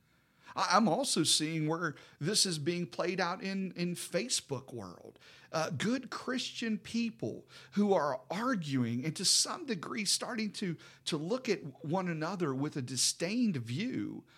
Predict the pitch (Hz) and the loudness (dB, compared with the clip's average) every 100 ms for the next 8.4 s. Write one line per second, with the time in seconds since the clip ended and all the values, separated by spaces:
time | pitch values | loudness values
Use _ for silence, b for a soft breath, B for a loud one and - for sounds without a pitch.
0 | B B - 170 226 233 220 - 202 156 | B B 0 2 2 2 2 -2 -2 0
1 | 151 135 135 135 127 135 143 127 127 - | -2 -2 -4 -6 -4 -4 -4 -4 -4 -6
2 | 123 120 120 - 220 131 87 - - - | -8 -8 -10 -8 -6 -6 -10 -18 -10 -8
3 | - B B B B B B 175 180 180 | -10 B B B B B B 2 6 4
4 | 170 185 170 165 - 165 170 196 220 - | 4 2 2 0 2 6 6 4 2 2
5 | 196 156 131 156 196 156 - 190 160 160 | 2 0 -4 -4 -2 2 4 4 2 4
6 | 185 185 208 190 185 202 285 - 156 127 | 4 2 4 4 4 2 0 -2 -2 0
7 | 135 120 113 120 117 117 117 117 117 110 | 2 2 2 0 0 0 0 0 -2 -2
8 | 113 113 139 | -2 -4 -8